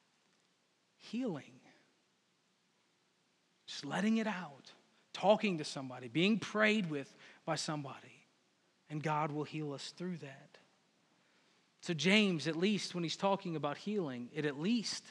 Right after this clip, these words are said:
speaks about dealing with sin. And perhaps what that person is who is, um, really sick, James is saying it may be sin, so you need to work through this stuff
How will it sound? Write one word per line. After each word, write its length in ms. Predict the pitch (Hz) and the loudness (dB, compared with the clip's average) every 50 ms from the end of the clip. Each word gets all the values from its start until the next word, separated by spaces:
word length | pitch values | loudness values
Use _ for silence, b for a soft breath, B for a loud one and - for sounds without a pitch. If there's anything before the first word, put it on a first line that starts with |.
| - - | -20 -12
speaks 480 | - - - - - 170 143 - - - | -8 -8 -6 -2 -2 -2 -2 -2 -6 -6
about 460 | 143 131 139 135 131 123 - - - b b b b b b b b b b b - - - 147 | -6 -6 -6 -8 -8 -10 -14 -20 -20 b b b b b b b b b b b -20 -14 -8 2
dealing 400 | 147 180 175 165 160 156 147 135 | 4 6 6 6 4 0 -2 -4
with 100 | 135 - | -4 -4
sin. 400 | - - - 208 196 151 131 135 | -4 -2 -2 -2 -2 -2 -4 -6
And 100 | 131 131 | -6 -4
perhaps 360 | - 151 170 180 175 - - | 2 8 8 8 8 6 0
what 100 | 175 156 | 0 0
that 180 | 175 160 139 | 0 0 0
person 380 | - - 170 151 - - 156 156 | -2 -4 -2 -2 -2 -2 -2 0
is 180 | 156 151 - - | 0 -2 -2 -2
who 160 | - 151 143 | -4 -4 -2
is, 240 | 139 131 - - - B B B B B B B B B B _ | -4 -6 -6 -10 -16 B B B B B B B B B B _
um, 200 | - 147 143 143 | -6 -4 -4 -2
really 240 | 147 156 160 160 156 | 0 0 2 2 0
sick, 500 | 147 - - - 180 165 - - - _ | 0 -2 0 0 -2 -2 -4 -8 -20 _
James 220 | - - 151 156 147 | -8 -4 -4 -4 -4
is 60 | 147 | -6
saying 160 | - - 143 143 | -6 -6 -6 -6
it 60 | 135 | -6
may 200 | 143 151 165 185 | -4 -2 -4 -2
be 160 | 165 196 185 | -2 -4 -4
sin, 380 | 165 - - 190 208 208 175 143 | -4 -2 -4 -2 -2 -2 -4 -4
so 140 | - - | -4 -6
you 180 | 143 135 135 151 | -6 -6 -6 -4
need 180 | 151 160 160 - | -4 -4 -6 -6
to 100 | - 143 | -8 -8
work 360 | 143 147 151 151 139 147 - | -4 -2 -4 -4 -4 -8 -16
through 300 | - - 165 156 151 143 | -16 -10 -8 -8 -6 -6
this 180 | 135 143 139 | -6 -6 -6
stuff 480 | - - - - 151 143 143 - - - | -6 -8 -8 -8 -10 -10 -10 -12 -18 -20